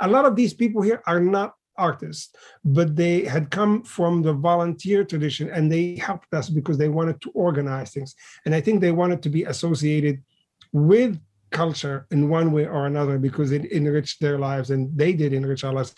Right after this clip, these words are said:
So this was from a play, from a play of An Enemy of the People that was directed by, uh, Nora Amin and her crew.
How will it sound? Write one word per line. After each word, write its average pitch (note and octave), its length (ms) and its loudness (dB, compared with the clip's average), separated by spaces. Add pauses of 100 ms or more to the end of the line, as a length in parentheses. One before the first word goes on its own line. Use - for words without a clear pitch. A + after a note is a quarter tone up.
(160)
So F3 120 0
this A#3 180 2
was A3 180 0
from F3 200 2
a D#3+ 60 2
play, F3+ 440 -2
from C#3+ 400 -2 (300)
a D#3 80 -4
play E3+ 460 0
of D3 240 0
An D3+ 160 -4
Enemy F#3 320 2
of C#3 180 -2
the D3 80 0
People D#3+ 380 -2
that D3 140 -2
was C#3 120 2
directed D3+ 640 0
by, C#3 360 -2 (460)
uh, C3+ 420 0
Nora D#3 640 4
Amin D3+ 560 2
and C#3 220 -2
her E3+ 460 0
crew. C#3 400 2